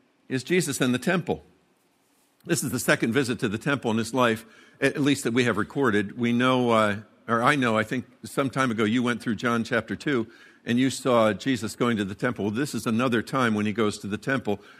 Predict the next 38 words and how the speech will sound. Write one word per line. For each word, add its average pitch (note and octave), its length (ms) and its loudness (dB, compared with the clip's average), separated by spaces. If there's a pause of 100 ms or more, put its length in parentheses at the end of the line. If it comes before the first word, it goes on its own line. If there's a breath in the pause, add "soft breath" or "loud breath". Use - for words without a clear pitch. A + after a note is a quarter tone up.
(140)
recorded A#2 680 0
here B2 180 2
by G2+ 180 4
Mark A2 380 2
later A2+ 300 2
in G2 80 -2
his G#2+ 240 -6
life, A2 280 0
obviously, G#2 640 -2 (400 loud breath)
his A2 200 -2
second C#3 340 2
visit. G2+ 360 -2 (420)
So C#3 440 2 (520 soft breath)
he's C3+ 360 0
gone E3+ 300 4
to D3 100 -4
the C3+ 80 0
temple C#3 320 2
on B2 80 4
Sunday C3 300 2
night, C#3 200 2
as - 120 -2
we B2 80 0
saw C3+ 200 0
in A#2+ 100 2
verse A#2 260 0
eleven, A#2+ 520 2
and B2 200 -2
he's B2+ 220 -2
looked D3 260 0
around, A#2 520 0
but A#2+ 120 0
it B2 60 0
was A#2+ 180 -6
late, A#2+ 340 2
so A#2+ 180 -4
he A#2+ 60 4
left. G#2+ 440 0